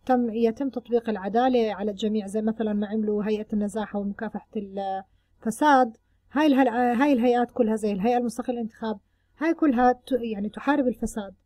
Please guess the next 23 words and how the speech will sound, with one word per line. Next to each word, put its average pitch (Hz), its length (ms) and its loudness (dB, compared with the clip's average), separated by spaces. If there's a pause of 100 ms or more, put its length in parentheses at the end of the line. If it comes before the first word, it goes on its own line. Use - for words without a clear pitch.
(380)
فبالتالي، 254 600 2 (1000)
آه، 226 180 2
لأنه 240 340 0
دولتنا 254 420 2
الأردنية 240 460 2
تؤمن 240 360 -2
إنها 226 240 0
بتتكافح 233 680 -4
الفساد 220 580 -6 (460)
وبدها 226 500 0
إنها 220 160 0
تعزز 214 400 -6
مبدأ 214 280 -4
سيادة 208 500 -6
القانون، 226 360 -4
عشان 240 260 -4
هيك 330 300 -4 (400)
عملت 240 380 -2 (100)
مثل 233 280 -4
هاي 220 180 -4
المؤسسات 208 580 -10
الوطنية 208 480 -6
الحديثة. 214 640 -8